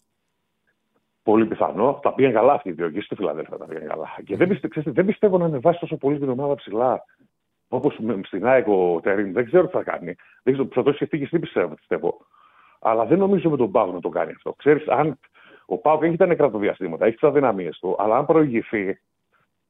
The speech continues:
είναι ίσως λίγο δύσκολο μετά. Δεν ξέρω.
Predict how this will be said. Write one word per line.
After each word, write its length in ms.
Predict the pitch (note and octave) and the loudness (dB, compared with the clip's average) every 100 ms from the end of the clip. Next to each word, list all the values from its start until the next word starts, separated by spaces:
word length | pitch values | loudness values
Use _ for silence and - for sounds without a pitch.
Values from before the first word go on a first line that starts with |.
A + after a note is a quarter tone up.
| _ _ _ _ _ _ | _ _ _ _ _ _
είναι 240 | F3+ F#3 E3 | -8 -2 -2
ίσως 280 | F3 D#3 | -2 -2
λίγο 240 | D3 D#3 C#3 | 0 2 2
δύσκολο 420 | D3 - A#2+ F2 | 0 -2 -2 -2
μετά. 240 | D2+ - - _ _ - | -6 -16 -20 _ _ -16
Δεν 140 | F2+ | -16
ξέρω. 260 | D#2+ - | -14 -16